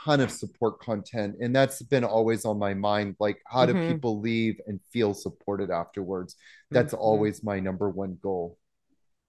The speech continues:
Speaker 2: Huge, huge. Now, do you also have a list of ayama certified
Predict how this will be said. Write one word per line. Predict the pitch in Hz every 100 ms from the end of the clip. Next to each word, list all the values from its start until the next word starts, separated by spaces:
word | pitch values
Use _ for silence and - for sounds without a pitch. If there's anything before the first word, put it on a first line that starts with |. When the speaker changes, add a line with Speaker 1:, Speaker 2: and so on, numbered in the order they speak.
| _ _
Speaker 2:
Huge, | - - 302 349 - - _
huge. | - 330 415 165 - - - 233
Now, | 311 311
do | 214 254
you | 247 320 330
also | 196 208 - 277
have | 262 220
a |
list | 202 175 196 - -
of | 202 185 180
ayama | 190 190 185 175 180
certified | - 156 180 180 175 170 165 160